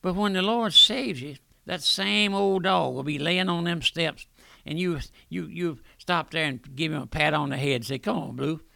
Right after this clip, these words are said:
Come on, Rock. Let's go out in the back. Maybe we'll scare up a possum or something." You know, it's a new creature, my friend. Even the dog knows when you get saved. Listen, listen. A child knows when a, the difference in a dead dog and a live dog. "By his fruits you shall know them."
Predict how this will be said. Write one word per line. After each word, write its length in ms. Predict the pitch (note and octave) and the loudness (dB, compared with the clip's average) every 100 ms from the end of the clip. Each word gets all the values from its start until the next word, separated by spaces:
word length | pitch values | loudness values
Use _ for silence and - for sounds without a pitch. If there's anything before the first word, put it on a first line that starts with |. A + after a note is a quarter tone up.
| _ - | _ -10
Come 180 | - F3 | -4 -2
on, 160 | B2+ | -2
Rock. 220 | C#3+ D3 | -2 -2
Let's 160 | D3+ C#3+ | -4 -6
go 160 | E3 D3+ | -4 -4
out 120 | C3 | -4
in 60 | |
the 60 | C3 | -8
back. 300 | C3+ A#2 - _ _ - | -8 -8 -10 _ _ -6
Maybe 200 | D3 D3 | -2 -2
we'll 100 | C3+ | -2
scare 260 | A#2+ E3 D3 | -4 -4 -4
up 100 | B2 | -8
a 40 | |
possum 420 | A#2 D3+ A#2+ B2 | -4 -2 -2 -6
or 60 | A2+ | -6
something." 280 | C3+ B2 - - - | -4 -6 -10 -20 -10
You 80 | G#4 | -4
know, 100 | G4+ | -2
it's 220 | - F#4+ | -2 -2
a 60 | B3+ | 0
new 180 | C#4+ E4+ | 0 0
creature, 420 | - G4 E4 F#3+ | 2 2 4 2
my 200 | F#3+ F#3 | 0 -2
friend. 360 | G#3 F#4 F4+ F4 - - - | -2 -4 -4 -10 -20 -16 -4
Even 280 | C#4+ C4+ B3+ | -2 0 0
the 60 | |
dog 360 | A#3+ G4 A#3+ E3+ | 6 6 6 4
knows 280 | F#3 E3+ D3+ | 2 2 0
when 120 | E3 | -2
you 140 | F3+ | -2
get 240 | F3 F3+ - | 0 0 2
saved. 540 | - F4+ G4+ E4+ C#4 _ - C4+ | 2 4 2 -2 -10 _ -14 -4
Listen, 400 | G#4+ G4 D#3+ - _ - | 2 2 0 -12 _ -6
listen. 340 | G#4+ G3 B2 - _ - | -4 -4 -8 -16 _ -10
A 80 | |
child 420 | - - F#4 E4 A3 | -4 2 4 4 6
knows 260 | G#3+ F3 | 6 4
when 180 | E3 E3 | 0 -4
a, 80 | C3+ - | -6 -10
the 80 | - | -4
difference 360 | D#3 F#3 D#3+ C#3+ | 0 0 -2 -4
in 140 | E3 | -4
a 60 | C#3 | -4
dead 300 | F3+ F#3 D3 | 0 0 2
dog 260 | D#3+ D#3 | 0 0
and 100 | C#3 | -2
a 40 | C3+ | -2
live 360 | - D4+ B3 | 0 0 0
dog. 340 | - D3 F#3+ C4 _ - - - - | 0 2 0 -4 _ -20 -20 -20 -18
"By 320 | - C#3+ F3+ F3+ | 0 8 10 10
his 220 | F#3 - | 6 4
fruits 400 | G3 A#3 A3+ - | 2 2 0 0
you 100 | E3 | 2
shall 240 | D#3 C#3+ | 2 0
know 260 | C#3 G3 - | -2 -2 -2
them." 340 | F3 E3+ F3 | -2 -4 -6